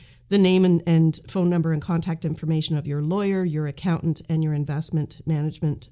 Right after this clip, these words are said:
uh, professional, so that your, the people you leave behind, perhaps your widow,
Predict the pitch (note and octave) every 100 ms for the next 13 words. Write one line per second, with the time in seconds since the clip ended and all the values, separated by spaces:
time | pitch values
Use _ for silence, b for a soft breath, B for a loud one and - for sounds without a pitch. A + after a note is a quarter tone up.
0 | - D3+ D3 F3 E3 E3 D#3+ D#3+ D3+ D3+
1 | B B B B B - G#3+ F#3+ F#3+ E3
2 | F3+ E3+ E3 D#3+ D3+ - E3+ A#3+ G#3 F#3+
3 | F3 E3 E3 E3 D#3+ E3 D3+ D3 C#3 -
4 | B B - E3+ E3+ E3+ - D#3 D#3 C#3
5 | C#3